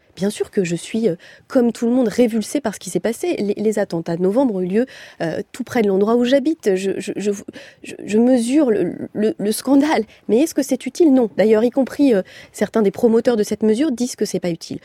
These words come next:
Mais on dit c'est symbolique. Faut savoir que sur les sept, euh,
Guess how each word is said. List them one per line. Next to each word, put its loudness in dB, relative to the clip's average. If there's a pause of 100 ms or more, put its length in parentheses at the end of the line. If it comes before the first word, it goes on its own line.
(140)
Mais 4
on 4
dit 4
c'est -2
symbolique. -2 (480)
Faut -6
savoir 0
que -2
sur -4
les 2
sept, -4
euh, -4